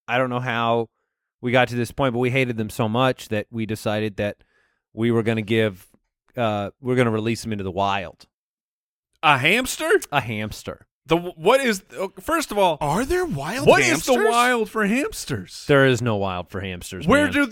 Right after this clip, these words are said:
Speaker 2: where do hamsters come from?
Speaker 1: Well, we thought maybe the forest.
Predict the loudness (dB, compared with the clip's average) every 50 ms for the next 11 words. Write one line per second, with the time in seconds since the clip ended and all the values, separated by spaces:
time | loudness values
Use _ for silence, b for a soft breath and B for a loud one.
0 | 0 4 4 6 6 4 2 0 0 0 0 0 -2 -2 -2 -4 -6 -6 -6 -6
1 | -4 -2 -4 -4 -4 -4 -2 -2 -2 -2 2 4 6 6 6 6 4 4 4 4
2 | 4 4 4 2 0 0 2 2 0 0 -2 -2 -2 -2 -2 -2 -2 -4 -6 -10
3 | -14 -18 -20